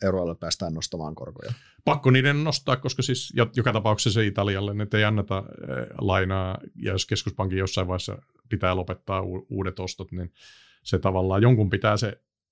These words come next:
Speaker 2: raha laittaa nyt vaikka Italiaan. Ää,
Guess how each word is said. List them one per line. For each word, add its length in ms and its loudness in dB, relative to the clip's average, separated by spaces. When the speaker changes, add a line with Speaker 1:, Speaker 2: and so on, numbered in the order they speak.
Speaker 2:
raha 300 4
laittaa 380 -2
nyt 140 -6
vaikka 240 -2
Italiaan. 520 -4
Ää, 260 4